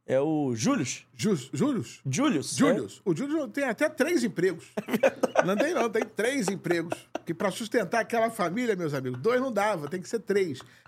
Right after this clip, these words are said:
Speaker 2: Mas, na verdade, não é pra sustentar, é pra não ficar em casa, lá da esposa.
Speaker 1: <laughs>
Speaker 2: Esse é o... quem acompanha a série, né, sabe disso. Ele não arranja emprego pra ter mais dinheiro, não. Ele arranja emprego pra não ficar em casa.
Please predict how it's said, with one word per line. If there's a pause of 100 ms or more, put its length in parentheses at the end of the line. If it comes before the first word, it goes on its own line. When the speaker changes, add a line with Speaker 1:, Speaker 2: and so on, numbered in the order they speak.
(100)
Speaker 2:
Mas,
na
verdade,
não
é
pra
sustentar,
é
pra
não
ficar
em
casa,
lá
da
esposa. (540)
Speaker 1:
<laughs>
Speaker 2:
Esse
é
o...
quem
acompanha
a
série, (260)
né,
sabe
disso. (200)
Ele
não
arranja
emprego
pra
ter
mais
dinheiro,
não.
Ele
arranja
emprego
pra
não
ficar
em
casa.